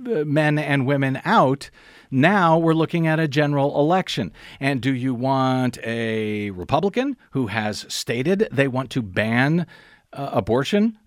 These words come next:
uh, nationwide in all fifty states? Well, maybe you do. I don't know.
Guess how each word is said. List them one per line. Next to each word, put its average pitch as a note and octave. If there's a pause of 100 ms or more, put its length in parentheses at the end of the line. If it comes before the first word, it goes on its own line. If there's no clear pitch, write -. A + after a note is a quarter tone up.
(120)
uh, - (420)
nationwide C#3+
in B2+
all C3
fifty D3+
states? G3+
Well, C#3
maybe B2+
you E3
do. F3
I B2+
don't B2
know. D3+